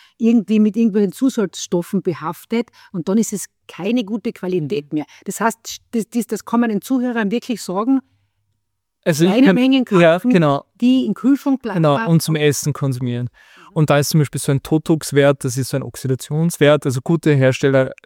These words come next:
Speaker 2: sind mal alle, also ich empfehle halt Supplements von Herstellern, die halt laborgeprüft sind
Speaker 1: Mhm.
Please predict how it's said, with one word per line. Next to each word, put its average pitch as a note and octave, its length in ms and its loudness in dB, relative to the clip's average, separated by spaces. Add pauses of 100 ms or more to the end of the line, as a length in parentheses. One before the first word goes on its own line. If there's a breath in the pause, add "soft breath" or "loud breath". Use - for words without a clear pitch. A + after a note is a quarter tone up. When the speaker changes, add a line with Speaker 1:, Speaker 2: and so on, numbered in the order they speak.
Speaker 2:
sind D#3 160 -6
mal C#3 140 2
alle, C#3+ 220 -2
also C3+ 280 -2
ich C#3 80 4
empfehle C#3 280 2
halt C3 120 0
Supplements C3+ 480 0
von C#3 100 -4
Herstellern, B2+ 440 0
die B2+ 120 2
halt B2 200 2
laborgeprüft C#3 760 2
sind C3+ 340 0
Speaker 1:
Mhm. D3 120 -4